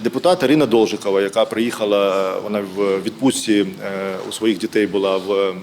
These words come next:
Варшаві, приїхала потягом в шостій сорок чотири в Київ.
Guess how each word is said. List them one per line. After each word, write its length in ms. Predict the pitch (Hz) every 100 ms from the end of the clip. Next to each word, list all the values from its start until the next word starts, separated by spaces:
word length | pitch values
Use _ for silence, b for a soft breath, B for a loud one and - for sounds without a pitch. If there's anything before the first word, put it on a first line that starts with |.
| - -
Варшаві, 380 | 123 - 196 151
приїхала 400 | 117 117 113 101
потягом 440 | 113 110 95 98 B B B
в 40 | -
шостій 360 | - 127 -
сорок 240 | - 110 104
чотири 320 | - 113 101
в 60 |
Київ. 280 | - 190 185